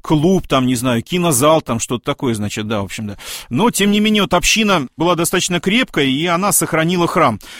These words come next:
То есть, э, м-, монахов нету, но купцы-единоверцы каким-то образом,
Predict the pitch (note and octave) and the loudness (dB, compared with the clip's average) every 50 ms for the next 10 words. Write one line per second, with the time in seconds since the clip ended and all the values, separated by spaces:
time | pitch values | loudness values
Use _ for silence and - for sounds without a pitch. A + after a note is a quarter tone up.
0 | - - - C#3 D3+ D3 - - F3 F#3 E3+ D3+ B2+ - - - - D3 D3+ D3+ | -20 -10 -2 0 0 0 2 2 2 2 2 2 -2 -6 -10 -12 -10 -8 -8 -6
1 | D#3+ E3 F3 F#3 F#3 D#3+ D#3 E3 G3+ G#3+ G#3+ G3 E3+ - F3 D#3+ - F3+ G#3 B3 | -4 -2 -2 -2 -2 -2 0 4 4 6 6 6 4 4 2 0 0 2 2 2
2 | C4+ - - F3+ D#3 D#3 F#3+ G#3+ G3+ F#3+ D#3 - - - _ _ _ _ - - | 2 2 2 2 4 4 4 4 4 4 2 -2 -8 -20 _ _ _ _ -4 -2
3 | G3+ F3 - - - B3 C4 B3 F#3+ D3+ C3+ F#3+ F3 D3+ G3+ G3 G3 G3 F3+ E3+ | 0 2 2 2 4 4 2 2 2 0 0 -2 0 0 0 2 2 2 2 2
4 | C#3 - - - D#3+ - A#3+ G#3+ - - G3 F#3+ E3+ F3 D3+ F3 E3+ C#3+ - | 2 0 -2 -2 -4 -2 -2 -2 0 0 2 2 2 2 0 0 -2 -2 -6